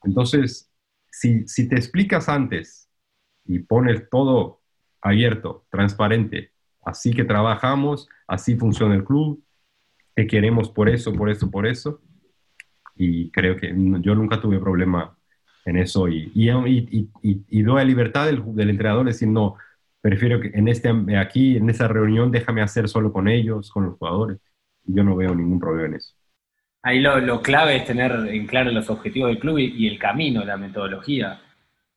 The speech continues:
Speaker 2: Digo, para, para que vos te puedas sentar con un entrenador y decirle, "Bueno, esta, así trabajamos nosotros", eso es lo que le aporta también un director deportivo a un club. Es,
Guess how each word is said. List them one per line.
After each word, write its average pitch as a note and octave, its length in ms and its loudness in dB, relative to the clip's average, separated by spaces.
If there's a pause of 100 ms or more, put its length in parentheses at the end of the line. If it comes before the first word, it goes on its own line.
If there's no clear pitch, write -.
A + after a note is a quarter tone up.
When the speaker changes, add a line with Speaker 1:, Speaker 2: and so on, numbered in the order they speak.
(200)
Speaker 2:
Digo, G2+ 240 -10
para, G2+ 320 -2
para A2 180 2
que A#2+ 120 0
vos D#3 120 2
te D#3 80 2
puedas D#3 240 2
sentar D#3 300 0
con D#3 100 -4
un D#3 60 -2
entrenador D3 400 0
y C#3+ 60 4
decirle, C#3 360 0
"Bueno, C3 300 2
esta, B2 420 -2
así E3 220 -4
trabajamos C#3 400 2
nosotros", D#3 480 0
eso F3+ 160 -2
es E3+ 40 4
lo D3 60 2
que C3 80 -2
le B2 60 4
aporta E3 320 2
también D3 260 -2
un C3 60 -6
director A#2 320 -8
deportivo A#2+ 400 -4
a - 20 -6
un A2 80 -6
club. E3 380 -2
Es, - 240 -20